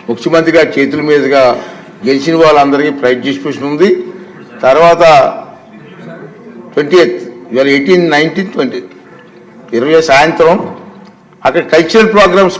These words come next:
కూడా మన వాళ్ళు పేర్లు ఇచ్చారు, మన యాక్టివ్గా ఉన్నారు. కల్చరల్ ప్రోగ్రామ్స్ కూడా ఉంటాయి. అవి అయిన తర్వాత ప్రైజ్ డిస్ట్రిబ్యూషన్ మా ముఖ్యమంత్రి గారి చేతులుగా అవుతుంది.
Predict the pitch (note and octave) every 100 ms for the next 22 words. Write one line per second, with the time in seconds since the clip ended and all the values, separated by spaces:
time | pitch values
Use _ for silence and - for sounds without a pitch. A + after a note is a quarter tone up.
0 | F3+ F3 F3 D#3 D3 D3+ D3 C#3 B2 -
1 | - - C3 D3 D3 - C#3 C3 B2 A2+
2 | G#2 - A2+ A2 C3+ B2+ B2 B2 D#3+ -
3 | - - - - - - A2 A2+ C#3 C#3+
4 | C3+ C3+ - B2+ B2+ A2+ E3 - C3 C3
5 | C#3 D#3+ D#3 C#3+ D3+ - B2+ C3 C3+ C#3
6 | D3 A#2+ B2+ C3 A#2+ G#2 - C3 A#2 B2
7 | A#2 G#2+ A#2 A#2 G#2+ B2 E3